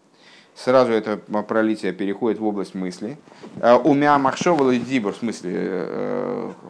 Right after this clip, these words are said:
в область мыслей, которая, э, обдумывает э, значит, варит,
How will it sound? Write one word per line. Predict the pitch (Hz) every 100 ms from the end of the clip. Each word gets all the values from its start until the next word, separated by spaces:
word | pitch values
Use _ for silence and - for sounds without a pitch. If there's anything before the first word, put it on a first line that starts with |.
| 76
в |
область | 127 117 101
мыслей, | 123 175 180 160
которая, | 117 117 127 127 123 123 - _ _ _ _ _ _
э, | - 107 107 107
обдумывает | 113 123 143 127 117 110 107 - _ _ _ _ _
э, | 113 110 107 107 104 104 - - - 69
значит, | 110 -
варит, | 110 110 135 127 120